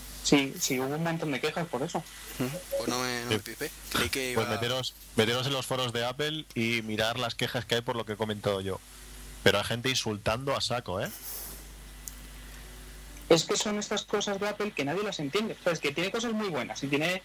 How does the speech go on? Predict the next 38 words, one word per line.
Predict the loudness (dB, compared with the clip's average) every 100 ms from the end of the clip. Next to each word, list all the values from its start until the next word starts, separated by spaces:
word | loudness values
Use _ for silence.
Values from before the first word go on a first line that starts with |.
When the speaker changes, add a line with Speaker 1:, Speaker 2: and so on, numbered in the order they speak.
| -8 -16 -14 -4 4
Speaker 1:
eh, | 6 6 2
iniciativas | 0 0 0 2 0 0
tremendas. | 0 0 2 0 -2 -10 -10 -2 8
Pero | 8
es | 6
que | 0 0 0
hay | 0 -2 -2
cosas | 0 2 2
como | 0 0
estas, | 0 0 -2
pues | 0
mira, | 0 2 0 0
al | 0 2
final | 2 0
se | 0
tendrá | 0 0 0
que | 0
bajar | 0 0
los | -2 0
pantalones | 0 2 0 2
de | 2
alguna | 0 0
forma. | 0 0 0 -2
No | 0 2 2
sé | 2 0
cómo, | 0 0 -2 -10 -18 -14 -6 -2 -2 6
porque | 8 8 2 0 2 0 0 0 -2 -2
la | 0
Speaker 3:
Es | 0
Speaker 1:
cosa | 0
Speaker 3:
que | 2 2
Speaker 1:
tiene | 0
difícil | 0 -2 0
solución. | 0 0 2 0 0
Pero | 2 2
es | 0 0
que, | 0
por | -2